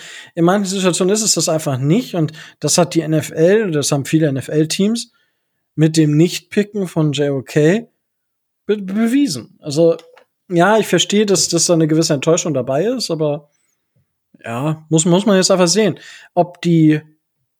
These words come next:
ähm, Browns es zum Beispiel besser schaffen, ihn einzubinden als hybrider Spieler, als es zum Beispiel die Cardinals, Cardinals letztes Jahr mit Simmons gemacht haben. Es hat auch ewig gedauert und da, der war qualitativ noch mal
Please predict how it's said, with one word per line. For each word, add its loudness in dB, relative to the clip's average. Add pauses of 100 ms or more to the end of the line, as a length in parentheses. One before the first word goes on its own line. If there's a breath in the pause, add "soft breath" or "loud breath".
(180)
ähm, -2
Browns -4
es -2
zum -2
Beispiel -4
besser -2
schaffen, 0
ihn -2
einzubinden -2
als -2
hybrider 2
Spieler, -2 (420 loud breath)
als 2
es 0
zum -2
Beispiel -2
die -14
Cardinals, -8
Cardinals -2
letztes -6
Jahr -4
mit -4
Simmons -8
gemacht -16
haben. -18 (520)
Es -12
hat 4
auch 2
ewig 2
gedauert 2
und -2
da, 4
der 2
war 2
qualitativ 0
noch -10
mal -4